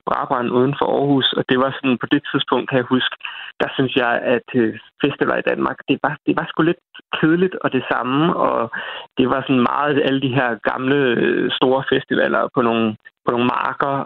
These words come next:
og, øh, ja, og der var det virkelig den der, altså, Åge laver Grimfest om i, i en have på den, Grimhøjgård i, i Brabrand, og, og at kunne lave en, en festival, som var en rigtig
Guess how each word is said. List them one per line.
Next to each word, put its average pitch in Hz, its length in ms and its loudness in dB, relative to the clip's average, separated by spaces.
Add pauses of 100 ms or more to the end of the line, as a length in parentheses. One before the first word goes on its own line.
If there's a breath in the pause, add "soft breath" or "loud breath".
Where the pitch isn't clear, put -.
(140)
og, - 360 0
øh, - 320 0 (1000 loud breath)
ja, 135 80 -2 (160)
og 151 120 0
der 165 60 0
var 156 100 0
det 151 140 2
virkelig 151 340 2 (480)
den 139 140 -2
der, - 160 0 (320)
altså, - 160 -2 (500)
Åge 139 220 4
laver 123 300 2
Grimfest 127 480 -2
om 120 200 2
i, 127 140 4 (260)
i - 20 4 (100)
en 117 60 4
have 123 640 2
på 139 60 2
den, - 260 0 (100)
Grimhøjgård 127 760 0
i, - 60 -4 (140)
i - 180 -4
Brabrand, 123 580 -2
og, - 640 0 (520 loud breath)
og 127 120 2
at 117 100 -4
kunne 127 220 0
lave 135 440 2
en, 110 380 2
en 117 260 4
festival, 151 360 0
som 123 100 0
var 120 120 0
en 139 120 -2
rigtig 143 180 -4